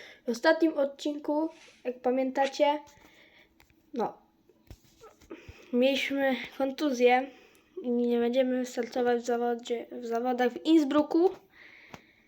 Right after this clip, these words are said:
ale myślę, że zagramy dzisiaj na skoczni w Kusamo K sto dwadzieścia i na skoczni Sapporo K sto dwadzieścia trzy.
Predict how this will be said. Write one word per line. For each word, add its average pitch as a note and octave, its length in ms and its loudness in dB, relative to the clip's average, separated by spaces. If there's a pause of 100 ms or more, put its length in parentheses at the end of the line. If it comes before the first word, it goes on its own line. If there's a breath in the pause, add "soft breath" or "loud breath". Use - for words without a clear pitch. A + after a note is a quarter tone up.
(280 loud breath)
ale C#4 360 4
myślę, C#4 720 0 (120)
że B3 120 0
zagramy B3+ 500 2
dzisiaj A#3+ 580 -4 (380 soft breath)
na A#3+ 80 -6
skoczni A#3+ 400 -4
w - 120 -14
Kusamo D4+ 520 2
K C#4+ 180 -4
sto C#4 180 -6
dwadzieścia C4 800 0 (100)
i C#4+ 100 -6
na C4 120 -4
skoczni A3 440 -6
Sapporo A3 520 -2
K G#3 160 -10
sto G3+ 180 -8
dwadzieścia G3+ 380 -6
trzy. - 320 -6